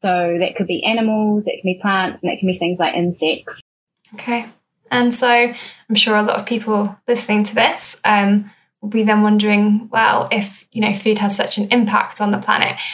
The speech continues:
Speaker 2: what can we do to kind of make sure that our food choices aren't negatively, um, affecting the environment? So what do we mean by kind of a sustainable diet or sustainable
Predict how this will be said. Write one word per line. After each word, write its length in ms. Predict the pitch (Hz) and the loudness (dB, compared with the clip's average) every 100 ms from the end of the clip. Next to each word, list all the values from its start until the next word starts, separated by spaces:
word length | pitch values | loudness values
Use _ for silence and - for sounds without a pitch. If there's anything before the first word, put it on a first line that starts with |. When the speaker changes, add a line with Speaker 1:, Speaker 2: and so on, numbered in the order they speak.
| - _ _ | -14 _ _
Speaker 2:
what 320 | 226 226 - | -2 2 2
can 180 | - 214 | 2 0
we 140 | 220 | 0
do 380 | 208 214 220 214 | -2 -2 0 0
to 440 | 214 - 214 214 220 | -2 0 0 -2 -4
kind 200 | 214 214 | -2 0
of 260 | 214 - | 0 -2
make 200 | 226 214 | -2 -2
sure 160 | - 214 | 0 0
that 100 | 202 | 2
our 160 | 208 196 | 2 0
food 240 | 262 254 | -2 -2
choices 580 | 233 214 202 214 220 - - _ - | -2 0 0 0 -2 -2 -4 _ -2
aren't 220 | 214 214 | 0 2
negatively, 920 | 214 214 202 247 - - 180 127 - - | 0 0 -2 -4 -6 -6 -4 -4 -6 -4
um, 180 | - | -4
affecting 420 | 117 - - - 208 | -4 -6 -6 0 2
the 80 | |
environment? 500 | 208 226 233 202 196 | 4 4 4 2 0
So 260 | - 226 220 - - - | 2 2 0 -6 -20 -4
what 160 | 262 269 | 0 2
do 100 | 277 | 2
we 100 | 269 | 2
mean 340 | 262 254 240 | 2 2 2
by 360 | 233 233 226 226 | 2 2 0 -4
kind 180 | 214 | -2
of 80 | 214 | -2
a 60 | 208 | 0
sustainable 640 | 226 - - 220 208 196 | 2 2 2 2 2 0
diet 280 | 196 - - - | -2 0 0 0
or 80 | |
sustainable 920 | 208 208 - 214 208 208 - - 208 | 0 0 0 0 0 -2 -2 -4 -4